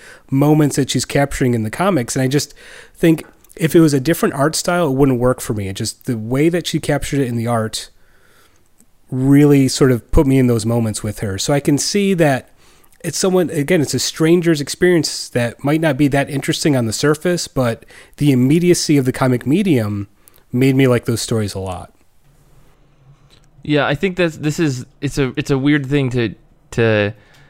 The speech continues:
Speaker 2: to think about, but to me, that sounds to me like, uh, y-, sharing, like, home movies or, like, a, you know, like, a home video diary or something like that, where you're just, you know, you're, you're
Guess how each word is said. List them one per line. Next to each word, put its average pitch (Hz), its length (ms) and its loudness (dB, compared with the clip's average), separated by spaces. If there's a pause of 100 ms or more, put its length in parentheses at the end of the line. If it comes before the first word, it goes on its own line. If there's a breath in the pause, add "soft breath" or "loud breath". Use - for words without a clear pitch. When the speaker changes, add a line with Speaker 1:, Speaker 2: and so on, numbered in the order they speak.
(640 soft breath)
Speaker 2:
to 120 100 -2
think 180 200 0
about, 123 220 2
but 123 140 -2
to 131 100 0
me, 147 160 0
that 127 180 0
sounds 123 380 -4
to 120 100 -4
me 117 180 0
like, 98 320 -2
uh, 82 300 -2 (360)
y-, 67 180 -20 (120)
sharing, 131 500 2
like, 110 140 -2
home 127 580 -4
movies 120 580 0
or, 104 440 -4
like, 104 220 -6
a, 104 220 -2 (360 loud breath)
you 120 80 -6
know, 117 100 0
like, 110 140 -2
a 107 60 -8
home 127 360 0
video 117 520 0
diary 110 600 0
or 104 80 0
something 110 260 -6
like 101 180 -8
that, 104 160 -2
where 101 100 -4
you're 101 100 -4
just, 104 280 -10 (360 loud breath)
you - 80 -8
know, 110 80 -2
you're, 117 320 0
you're 127 260 -2